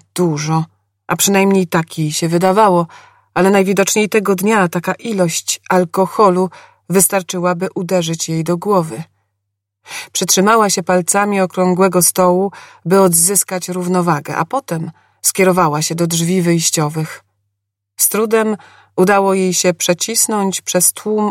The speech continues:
osób podskakujących w rytm muzyki. Gdy w końcu dopadła klamki i znalazła się przed domem, z ulgą odetchnęła lodowatym powietrzem. Przeszła kilka kroków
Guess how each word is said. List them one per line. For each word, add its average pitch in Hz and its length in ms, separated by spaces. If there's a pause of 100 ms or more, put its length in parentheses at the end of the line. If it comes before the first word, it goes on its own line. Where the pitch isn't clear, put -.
osób 190 480
podskakujących 185 1080
w 170 180
rytm 180 380
muzyki. 165 720 (720)
Gdy 180 140
w - 80
końcu 277 280
dopadła 196 400
klamki 175 540 (420)
i 156 80
znalazła 175 440
się 165 120
przed 165 340
domem, 160 500 (300)
z - 120
ulgą 208 640
odetchnęła 185 640
lodowatym 175 560
powietrzem. 165 600 (720)
Przeszła - 340
kilka 190 480
kroków 190 540